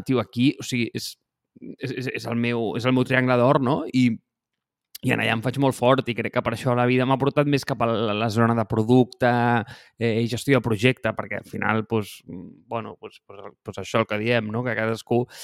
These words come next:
el, el món, o l'acaba posant a, a on, a on li toca o, eh, o, o, o ell ja, ja troba el seu camí, no? Perquè si no, eh, no ho sé, o sigui, sempre ets com un cotxe que,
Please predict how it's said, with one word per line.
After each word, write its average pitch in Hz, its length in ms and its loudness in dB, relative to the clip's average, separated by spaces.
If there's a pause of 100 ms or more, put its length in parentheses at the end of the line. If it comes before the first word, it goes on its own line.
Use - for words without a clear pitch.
(180)
el, 107 220 -4 (100)
el 107 80 -2
món, 110 360 4
o 113 160 4
l'acaba 117 280 0
posant 127 320 0
a, - 80 0
a 123 160 0
on, 123 220 0
a 120 100 0
on 120 140 0
li 120 100 -2
toca 165 440 2
o, 107 360 2 (1900)
eh, 120 420 4
o, 123 80 2
o, 113 180 2 (180)
o 110 140 2
ell 113 160 2
ja, 120 200 2 (460)
ja 110 120 -6
troba 120 240 2
el 107 60 -4
seu 107 180 -8
camí, 101 300 -6
no? 98 160 -8
Perquè 110 240 -8
si - 160 -16
no, 107 140 -8 (360)
eh, 104 160 -8 (460)
no 113 180 -4
ho 107 80 -6
sé, 104 200 -4 (120)
o - 80 -20
sigui, 95 220 -10
sempre 113 400 -2
ets - 160 -12
com 117 160 2
un 113 160 -2
cotxe 117 420 0
que, 113 180 0